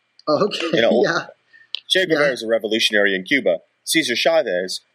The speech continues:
Speaker 2: was the, uh, the, the union guy, the farm worker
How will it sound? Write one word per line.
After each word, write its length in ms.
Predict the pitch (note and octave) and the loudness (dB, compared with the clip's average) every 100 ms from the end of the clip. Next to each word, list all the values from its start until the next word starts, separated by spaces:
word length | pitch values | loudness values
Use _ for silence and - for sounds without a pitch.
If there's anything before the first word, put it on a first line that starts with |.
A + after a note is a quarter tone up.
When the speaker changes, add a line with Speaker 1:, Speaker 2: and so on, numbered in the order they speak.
| _ | _
Speaker 2:
was 200 | A2 G#2+ A2 | 0 2 0
the, 260 | G2+ G2 | -2 4
uh, 460 | F2+ F2 E2+ D2+ G1+ - - | 4 4 4 2 -2 -14 -4
the, 180 | F2+ D#2+ D#2+ | -2 0 -2
the 60 | |
union 320 | A2+ E3+ A#2 | 0 2 2
guy, 160 | F2+ E2 | 2 0
the 80 | E2 | 0
farm 260 | D3 D3 | -2 0
worker 400 | A2 D#2 - D2 | -2 -6 -4 -6